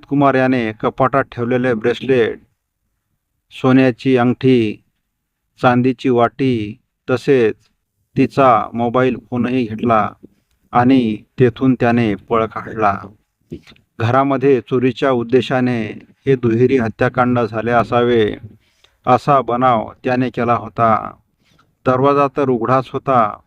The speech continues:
पण घरातून कोणी ये जा करीत नाही, म्हणून शेजाऱ्यांनी घरामध्ये डोकावून पाहिले असता आतील दृश्य पाहून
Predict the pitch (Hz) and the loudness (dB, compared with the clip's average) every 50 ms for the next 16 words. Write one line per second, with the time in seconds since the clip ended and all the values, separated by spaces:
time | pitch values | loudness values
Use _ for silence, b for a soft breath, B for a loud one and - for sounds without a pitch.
0 | _ _ - 135 139 131 123 110 107 110 107 117 117 131 123 - 147 139 123 - | _ _ -2 0 0 0 -2 -4 -6 -10 -8 -6 -6 -6 -4 -4 -4 -4 -4 -6
1 | - 127 127 131 139 131 107 - 127 127 120 127 127 120 113 107 127 123 127 127 | -6 -6 -2 -2 -2 -2 -2 -2 -4 -2 0 0 0 0 -2 -2 -6 -6 -6 -6
2 | 123 117 123 127 123 127 123 123 113 110 104 - _ B B B 120 B B B | -6 -6 -6 -4 -2 -2 -2 -2 -2 -4 -6 -14 _ B B B -14 B B B
3 | B - 113 131 143 156 147 139 - 131 123 110 127 123 123 127 123 110 - 123 | B -4 0 2 4 4 4 2 0 -4 -2 -2 0 0 2 0 0 0 -2 -4
4 | 120 113 107 - - _ _ _ - 107 113 127 127 123 123 120 117 123 123 113 | -4 -4 -4 -6 -10 _ _ _ -2 0 2 2 2 0 0 -2 -2 -2 -2 -2
5 | 113 113 107 104 - 123 127 127 120 - 117 110 113 - 117 117 113 107 - - | 0 -2 -2 0 0 -2 0 0 -2 -2 -2 -2 -2 -2 -2 -2 -2 -2 -6 -6
6 | - 123 117 113 104 101 104 - - 104 _ b b b b b b b b b | -4 -2 0 0 0 -2 -6 -10 -18 -20 _ b b b b b b b b b
7 | - 120 123 117 - 156 156 151 143 120 120 127 127 - - 147 131 - 131 120 | 0 0 0 2 2 2 2 2 2 0 0 -4 -6 -4 -4 -4 -4 -2 -4 -4
8 | 123 131 127 120 110 104 | -2 -2 -2 -2 -4 -6